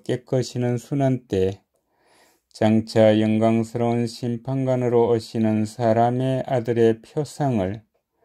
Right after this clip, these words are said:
당신 자신에게 부여하며 완성하실 것입니다. 거룩한 변모 축일인 오늘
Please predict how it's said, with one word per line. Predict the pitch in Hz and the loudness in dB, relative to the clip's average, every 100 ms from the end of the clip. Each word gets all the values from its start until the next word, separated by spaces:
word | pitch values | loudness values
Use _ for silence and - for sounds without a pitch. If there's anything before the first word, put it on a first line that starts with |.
| _ _ _ _ _ _ _ | _ _ _ _ _ _ _
당신 | 113 110 110 104 120 113 107 | -4 0 0 0 2 2 4
자신에게 | 113 107 117 110 107 107 104 104 | 2 0 0 0 0 0 -2 -2
부여하며 | - 107 104 101 104 101 101 101 | -4 0 0 0 0 0 -2 0
완성하실 | 101 104 107 104 131 123 123 127 123 | 0 0 0 -2 -4 -2 -2 -4 -4
것입니다. | 110 - 98 92 90 92 98 - _ _ _ _ _ _ _ _ _ - - | -6 -6 -6 -6 -6 -6 -8 -12 _ _ _ _ _ _ _ _ _ -20 -20
거룩한 | - 107 107 107 - 110 107 | -2 0 2 0 -2 0 0
변모 | 107 104 107 107 107 104 | 2 0 2 2 2 -2
축일인 | - 110 104 104 101 101 104 | -6 -6 -4 -4 -4 -4 -4
오늘 | 127 127 90 | -2 0 -2